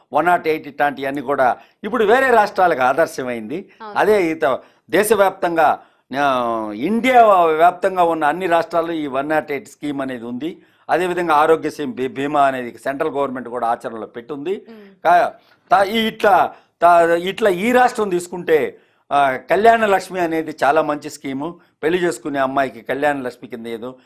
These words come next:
Speaker 1: షాదీ ముబారక్ అయితే ఏమి, అదేవిధంగా రైతు బంధు అయితే ఏమి, తెలంగాణలో కూడా ఫిఫ్టీ పర్సెంట్ మంచి స్కీమ్సే ఉన్నాయి. అదేవిధంగా మన పవన్ కళ్యాణ్ కూడా ఆ దిశగా ముందుకెళ్ళాడు.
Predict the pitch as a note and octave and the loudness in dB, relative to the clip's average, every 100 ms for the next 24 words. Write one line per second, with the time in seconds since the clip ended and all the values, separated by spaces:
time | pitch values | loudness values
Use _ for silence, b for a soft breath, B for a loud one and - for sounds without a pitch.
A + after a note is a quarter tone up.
0 | b _ - C#3+ E3 E3 D3+ B2 C3 B2+ | b _ 0 2 4 0 0 -2 2 2
1 | A#2+ A#2+ A2+ A2+ A2 A#2 A#2+ B2+ C#3+ C#3 | 0 -6 -8 -8 -10 -6 -4 -2 -4 -4
2 | C3 A#2+ A#2 G#2+ D#3+ C#3 C3 A#2+ A2 A2 | -6 -4 -4 -4 -8 -8 -6 -8 -8 -12
3 | A2 A#2 b b b b D3 F3 G3 G3+ | -12 -16 b b b b 0 2 2 2
4 | G3+ F3+ E3+ D#3+ E3+ D#3 - B B F3 | 2 2 2 4 4 4 0 B B -14
5 | E3+ B3 A#3 G#3+ A3+ G#3+ E3+ C#3 G2 b | -6 -2 2 2 2 -2 0 0 -2 b
6 | b A2+ F3+ F#3+ A#3+ - G3+ F3 D#3+ D3+ | b -4 -4 -2 -6 -4 -6 -2 -2 -2
7 | D3+ C3+ E3+ A3 b b B2+ F#3+ G3 F#3+ | -2 -2 -6 -10 b b -2 0 0 0
8 | F3 D3 G2+ b b b _ _ _ _ | 2 2 0 b b b _ _ _ _
9 | _ _ B2 F3 G#3 F3 A2 _ _ _ | _ _ 0 2 2 0 -2 _ _ _
10 | _ - E3+ B3 C4 A#3+ A3 G3+ F3+ E3+ | _ 0 4 4 4 4 4 2 2 4
11 | D#3 B2+ - - D#3 D#3+ F3+ A3+ G3 E3 | 4 2 -2 2 2 0 0 2 4 4
12 | A#2+ - _ _ G#2+ B2+ G3 A#3 G3 E3+ | 2 -6 _ _ -12 -8 -6 0 0 2
13 | E3 F3+ | 2 0